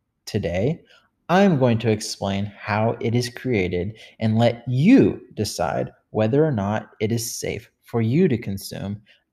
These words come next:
after being modified. The first step involves identifying the genetics or traits. This means finding the gene,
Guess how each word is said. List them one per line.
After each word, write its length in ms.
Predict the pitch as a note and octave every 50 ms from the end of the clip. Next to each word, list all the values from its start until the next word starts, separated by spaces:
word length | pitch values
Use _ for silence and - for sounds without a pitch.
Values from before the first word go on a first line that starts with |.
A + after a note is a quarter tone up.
| _ _
after 400 | C3+ C3+ A#2+ G#2+ - - G#2+ F#2+
being 340 | E2 - D#2 F#2 G2+ G#2 G#2
modified. 720 | G2 F#2+ F#2+ F#2+ - - - C#2 C2+ G1+ - F#2 A2+ - _ - - - _ _ _ _ _ _ _ _ _ - - - _ _ -
The 60 | A2+
first 520 | - - - - G#3 B3+ B3+ - - -
step 380 | - - G2 F#2+ G2+ - - - _ _ _ _
involves 580 | - A#2+ A2+ G2+ G2+ F#2+ F2+ E2+ G2 A2 A2 - - _ _ -
identifying 920 | A2+ A2+ G2+ A#2+ B2+ C3 D3+ D#3+ - - D#3 C#3 C3 C3 B2+ B2+ B2 A#2 - _
the 80 | A#2+ A2
genetics 720 | A2 G#2+ A#2 A2 A2 A2 A#2 C3 C#3+ C#3+ - - - - _ _ _ _ _ _
or 220 | _ C#3 D3+ E3+ E3+
traits. 840 | E3+ - - - - A#3 A3 B2+ - - - - - - - _ _ _ _ _ _ _ _ _ _ _ _
This 280 | C#3+ F#3+ A3 - - -
means 540 | B2+ A2+ G#2+ G#2 G2 G2+ G#2 G#2 - - _ _ _ _ _ _
finding 720 | _ - - - - B2+ B2+ B2+ B2+ B2+ B2+ C3 C3 B2+ - - -
the 240 | - A2 G#2+ B2+ A#2
gene, 560 | A#2 G#2+ G#2 G#2+ G#2 F#2 - - - -